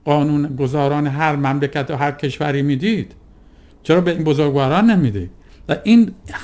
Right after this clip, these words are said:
حق رو دادن به اونها خودش، م،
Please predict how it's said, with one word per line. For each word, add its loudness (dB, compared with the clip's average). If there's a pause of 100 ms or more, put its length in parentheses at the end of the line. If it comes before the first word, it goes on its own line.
(100)
حق -2
رو 0 (260)
دادن -2
به -2
اونها 0 (460)
خودش، 0 (380)
م، 0